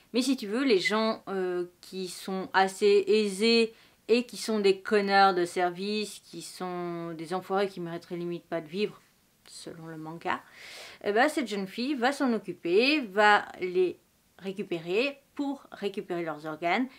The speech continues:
et les envoyer à une clinique qui, euh, fait du coup des greffes d'organes et qui est une clinique en fait un peu clandestine mais qui sauve des gens. Voilà, c'est, euh, du coup, en fait, on tue un connard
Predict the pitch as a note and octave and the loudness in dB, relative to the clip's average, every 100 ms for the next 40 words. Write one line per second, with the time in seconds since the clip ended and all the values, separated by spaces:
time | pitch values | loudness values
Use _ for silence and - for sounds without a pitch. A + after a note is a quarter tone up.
0 | - _ - C4+ C4+ G#3+ F#3+ F3 G3+ G#3 | -20 _ -2 0 2 0 -2 0 0 0
1 | - F#3+ F#3 F3+ F3 F3 - - F#3 F#3 | 0 -2 -4 -6 -8 -10 -12 -8 -4 -2
2 | G#3+ A#3+ - _ _ _ - B3 A#3 - | -4 -6 -14 _ _ _ -4 0 0 -4
3 | - E3+ D#3+ - - F#3+ F3 E3+ F#3 E3+ | -6 -6 -6 -6 -2 -2 -2 -4 -6 -6
4 | E3 F3+ E3 - E3 D#3+ F#3 C#4 D4+ _ | -6 -8 -8 -8 -10 0 2 2 -2 _
5 | _ _ _ _ - A#3 - A3 G#3 G3+ | _ _ _ _ -2 -2 0 0 0 -4
6 | F#3+ F#3+ G#3+ A3 F#3+ G#3+ G#3+ G3 F3+ - | -6 -2 -2 -2 -4 -2 -2 -4 -2 -4
7 | G3+ - G#3+ G#3+ G#3 G#3 - A#3 C#4 D4 | -4 -2 -2 0 0 -2 -2 2 4 4
8 | B3 B3 B3 G#3 - B3 B3+ A3 G3+ - | 4 2 -2 -4 -2 0 0 0 -4 -8
9 | _ _ _ _ _ _ G3 F3+ - - | _ _ _ _ _ _ -2 -2 -2 -12
10 | - - G#3+ G#3+ F3+ F#3+ F3+ F3+ F3+ F3 | -8 4 6 6 4 2 0 0 -2 -6
11 | - B3+ C4+ - - - - F#3+ A3+ A#3+ | -4 -2 -2 -6 -20 -18 -6 -4 0 -2
12 | - A3+ A3 - A#3+ A3+ G3 F#3+ G3 F#3 | -2 -4 -4 0 0 0 -4 -4 -2 2
13 | F#3+ A#3+ | 4 2